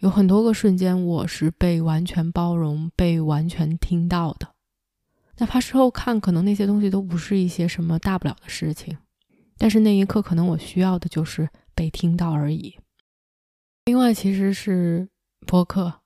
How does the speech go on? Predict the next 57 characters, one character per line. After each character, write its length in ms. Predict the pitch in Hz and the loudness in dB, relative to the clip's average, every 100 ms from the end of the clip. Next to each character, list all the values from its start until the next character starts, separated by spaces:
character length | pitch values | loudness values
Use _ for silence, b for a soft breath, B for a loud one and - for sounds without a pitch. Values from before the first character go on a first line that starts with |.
| _ | _
是 180 | - 190 | -10 -8
podcast， 680 | - 175 175 - 170 170 - - _ _ b b b | -6 -6 -6 -6 -8 -8 -12 -20 _ _ b b b
我 100 | 190 | 0
觉 120 | 196 | 2
得 120 | 208 | 2
在 180 | 233 226 | 2 2
这 200 | 226 233 | 2 2
里 440 | 190 170 170 160 - - | 2 2 0 -4 -10 -2
我 180 | 175 | 0
也 180 | 190 151 | 0 -2
是 160 | 151 - | -8 -6
被 180 | 185 180 | -6 -4
听 220 | 185 180 | -2 -2
到 300 | 175 160 175 | -2 -4 -6
的， 80 | - _ _ _ _ _ | -12 _ _ _ _ _
所 180 | - 208 | -2 0
以 120 | 202 | 0
其 180 | - 202 | -2 -4
实 160 | 214 | -2
我 220 | 190 185 | -2 -2
很 380 | 185 180 175 202 | -2 -2 -2 -2
感 240 | 202 180 151 | -4 -6 -8
谢 300 | - 170 165 | -2 0 2
能 240 | 170 165 175 | 2 2 0
有 180 | 165 - | -2 -4
这 160 | - 180 | -2 0
样 180 | 170 | 0
的 80 | 170 | -2
一 60 | 165 | -4
个 120 | 165 | -6
空 320 | - 165 170 | -2 0 0
间。 300 | 170 180 175 _ _ _ _ - | -2 -4 -6 _ _ _ _ -4
不 120 | 190 | 2
管 140 | 208 | 4
我 60 | 196 | 4
在 140 | 165 | 2
经 240 | 160 185 180 | 0 2 4
历 140 | 175 | 2
什 160 | 160 - | 0 -4
么， 220 | 156 160 - b b b b b | -8 -12 -16 b b b b b
如 120 | 190 | 0
果 180 | 185 208 | 2 2
我 140 | 185 147 | 2 2
愿 260 | 170 185 | 2 2
意 140 | 165 170 | 0 -2
去 180 | - | -2
分 280 | 165 185 180 | -2 2 0
享， 240 | 180 - 160 _ | 0 -6 -12 _
我 140 | - 160 | -4 -2
就 120 | 165 | -2
可 280 | - 160 160 | -4 -4 -4
以 120 | 165 | -4
来 220 | 147 143 | -4 -6
这 120 | 143 | -4
里 140 | 156 151 | -6 -6
分 220 | - 156 | -4 -4
享。 160 | - | -4